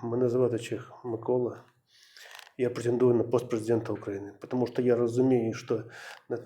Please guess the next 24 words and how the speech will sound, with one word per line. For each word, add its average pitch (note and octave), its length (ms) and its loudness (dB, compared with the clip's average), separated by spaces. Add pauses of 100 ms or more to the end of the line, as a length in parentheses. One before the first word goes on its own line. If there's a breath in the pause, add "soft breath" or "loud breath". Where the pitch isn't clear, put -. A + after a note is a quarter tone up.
(120)
лише C3 720 4
на C3+ 100 6
цьому B2+ 280 4
посту B2 480 2
одна A#2+ 420 4
людина A2+ 360 6
проста, A#2 320 0
така - 300 2
як A2 200 0
я, B2 100 6
пр-, - 320 -2 (120)
правильна A#2 420 8
людина, A2+ 480 2
яка G#2 240 -6
роз-, A2+ 300 -4
розуміє, A#2+ 460 2
що - 260 -8
треба A#2 320 -2
робити A#2+ 480 0 (340 loud breath)
для A#2+ 160 4
перемоги A#2+ 500 2
України, B2+ 560 2 (420 loud breath)
здатна A#2 500 4
ж - 140 -8